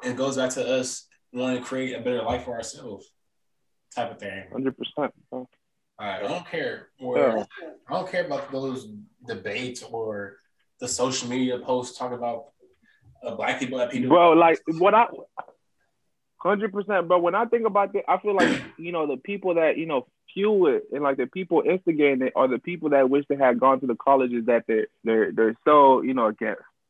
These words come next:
Speaker 2: That's how I think about it.
Speaker 3: Yeah.
Speaker 2: They're like, if you, if you putting that much energy into blasting that out, making it public, and, you know, getting into confrontations with people because of it, it's because you deep down wish you would have gone to that school.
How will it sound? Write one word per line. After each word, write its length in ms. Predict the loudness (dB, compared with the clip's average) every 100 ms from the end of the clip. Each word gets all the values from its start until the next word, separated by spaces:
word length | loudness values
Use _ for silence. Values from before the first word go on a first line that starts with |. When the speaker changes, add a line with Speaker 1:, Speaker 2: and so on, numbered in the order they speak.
| 0
Speaker 2:
That's 180 | 0 2
how 160 | 0
I 140 | 2 -2
think 240 | -4 -10
about 260 | -10 -12 -14
it. 100 | -20 _ _ _ _ _ _ _ _
Speaker 3:
Yeah. 180 | -8 -6
Speaker 2:
They're 160 | 0 2
like, 100 | 2
if 140 | 2 2
you, 200 | 0 0
if 200 | 4 4
you 160 | 4 4
putting 240 | 4 6
that 120 | 4
much 200 | 4 0 0
energy 640 | 2 2 2 0 -2 -2 -4
into 300 | -6 -2 -2
blasting 600 | 4 6 6 4 -4 -2
that 180 | 0 4
out, 220 | 4 2 -4
making 360 | -6 -6 -6
it 80 | -6 -2
public, 500 | 2 2 2 -2 -4 _ _ _ _
and, 440 | 0 2 2 0
you 80 | 0
know, 200 | 0 0
getting 300 | 2 2 2
into 200 | 0 -2
confrontations 800 | 0 2 2 0 2 0 2 -4
with 120 | -4 -2
people 480 | -4 0 2 2 -2 _
because 360 | -4 2 4 4
of 140 | 2 2
it, 100 | 0
it's 160 | 0 2
because 420 | 0 6 6 6 0 _ _ _
you 180 | 4 4
deep 340 | 6 4 6
down 320 | 6 8 8
wish 180 | 6 4 4
you 80 |
would 140 | 2 2
have 100 | 2
gone 220 | 2 2
to 80 | 0
that 220 | 0 0
school. 420 | 2 4 4 0